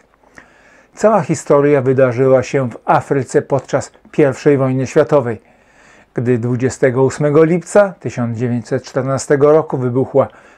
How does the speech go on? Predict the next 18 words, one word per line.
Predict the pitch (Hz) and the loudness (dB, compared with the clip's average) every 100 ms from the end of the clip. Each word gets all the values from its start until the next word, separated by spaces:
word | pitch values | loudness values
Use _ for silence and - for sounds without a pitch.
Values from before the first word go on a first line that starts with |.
| _ _ | _ _
pierwsza | 165 143 117 - 123 - | 0 0 -2 -4 -4 -4
wojna | 131 139 131 127 135 | 0 0 2 -4 -6
światowa, | - 135 - 185 151 147 - _ _ _ - _ _ _ | -4 -4 2 2 2 -2 -6 _ _ _ -20 _ _ _
działania | - 135 185 208 175 | -2 2 2 2 2
bojowe | 151 151 143 139 151 | 2 4 4 4 0
były | 220 139 131 135 | 0 0 0 0
prowadzone | 139 131 131 127 135 131 | 0 2 2 2 0 0
na | 127 120 | -4 -6
froncie | 143 131 123 - 131 | -4 -4 -4 -6 -6
zachodnim | 117 123 139 131 123 117 | -4 -4 -2 -4 -4 -6
w | 117 | -6
Belgii | 120 135 120 120 120 - | 0 0 0 -6 -10 -12
i | 147 127 120 | -10 -10 -10
później | - 127 123 | -8 -6 -6
Francji, | 113 180 160 131 160 120 _ _ _ _ _ _ - | -4 -2 -2 -4 -8 -8 _ _ _ _ _ _ -14
na | 95 | -10
froncie | 120 110 143 | -10 -4 -4
wschodnim, | - - 190 143 156 | -4 2 2 2 -4